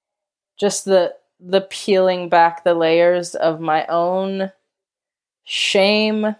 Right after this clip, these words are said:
my own internalized homophobia, my own sense of, like, okay, maybe being gay is okay, but it's certainly not something to be proud of.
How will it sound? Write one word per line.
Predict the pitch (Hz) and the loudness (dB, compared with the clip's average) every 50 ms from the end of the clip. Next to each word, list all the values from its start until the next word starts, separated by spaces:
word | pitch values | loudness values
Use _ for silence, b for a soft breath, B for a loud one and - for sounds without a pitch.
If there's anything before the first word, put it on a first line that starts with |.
| _ | _
my | - 170 165 160 - - | -2 0 0 0 0 -2
own | 156 165 170 175 180 180 180 180 | -2 -2 0 0 0 0 0 -2
internalized | 180 180 185 185 - - 196 185 185 185 185 185 185 185 180 180 - - | -2 -4 -6 -8 -8 -6 -4 -2 0 0 2 2 2 0 -2 -4 -6 -8
homophobia, | 190 185 180 - - 180 180 180 185 180 180 175 175 175 170 175 170 170 170 170 b b b b b b b b b b _ | -8 -8 -6 -2 -2 0 0 0 0 0 2 4 4 4 4 4 4 2 0 -2 b b b b b b b b b b _
my | 160 160 165 165 165 - - | -2 0 0 0 0 -2 -4
own | - 170 165 165 170 175 180 175 175 180 | -4 -4 -2 -2 0 -2 -2 -4 -4 -6
sense | 175 - - 170 165 170 - 175 | -6 -4 -4 -2 -4 -2 -4 -4
of, | 165 165 | -2 0
like, | 165 156 151 151 151 147 - _ - _ _ _ - | 0 0 2 0 -2 -4 -8 _ -20 _ _ _ -8
okay, | 175 180 - 196 190 | -4 0 2 2 2
maybe | 185 190 208 214 247 254 | 2 2 2 2 2 0
being | 214 240 233 226 214 | 2 0 0 0 2
gay | 202 196 190 | 2 2 2
is | 185 180 | 2 2
okay, | 170 165 - - - 180 170 | 0 -2 -4 -2 0 0 2
but | 165 160 156 | 2 0 -4
it's | 151 - - | -8 -8 -4
certainly | - 190 170 160 170 170 | -2 -2 -2 0 -2 -4
not | 160 147 143 - | -6 -6 -6 -8
something | - 156 156 151 143 - | -10 -10 -10 -12 -12 -14
to | - | -14
be | 151 135 107 | -12 -12 -12
proud | - _ _ - 160 127 117 - 160 196 247 | -14 _ _ -10 -8 -8 -4 -4 -2 0 2
of. | 285 311 320 330 330 | 2 2 2 2 0